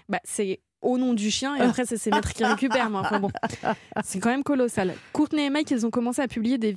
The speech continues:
Speaker 1: photos, des vidéos de leur chien quand il avait que huit semaines, donc c'était encore un petit chiot tout mignon. Aujourd'hui, il a cinq ans, Tucker. Depuis, il ne cesse de gagner des abonnés pour atteindre aujourd'hui vingt-cinq millions d'abonnés. C'est toujours vingt-cinq millions de plus que moi,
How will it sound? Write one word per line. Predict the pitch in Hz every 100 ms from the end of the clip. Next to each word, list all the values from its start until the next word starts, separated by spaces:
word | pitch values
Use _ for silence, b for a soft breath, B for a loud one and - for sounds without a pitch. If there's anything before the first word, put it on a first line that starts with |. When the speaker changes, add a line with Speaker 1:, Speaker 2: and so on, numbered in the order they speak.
| -
Speaker 1:
photos, | 277 254 226 269
des | 214
vidéos | 202 226
de | 220
leur | 202
chien | - 247
quand | 240 -
il | 196
avait | 196 214
que | 208
huit | 190 233
semaines, | - 233 254
donc | 226
c'était | -
encore | 196 202
un | 196
petit | -
chiot | 214 247
tout | 220
mignon. | 226 220 247
Aujourd'hui, | 294 240 226 277
il |
a | 202
cinq | - 320 320
ans, | 277
Tucker. | 330 254 226 277 - B B -
Depuis, | 226 -
il | 262
ne | 208
cesse | - 247
de | 220
gagner | 214 226 233
des | 208 202
abonnés | 190 208 254
pour | - 208
atteindre | 208 262
aujourd'hui | 226 220 220 254
vingt-cinq | 220 294 302 - 302 -
millions | 254 254
d'abonnés. | 285 240 226 202 233 -
C'est | -
toujours | 208 233
vingt-cinq | 226 233 240 233
millions | 214 233
de |
plus | - -
que | 208
moi, | 185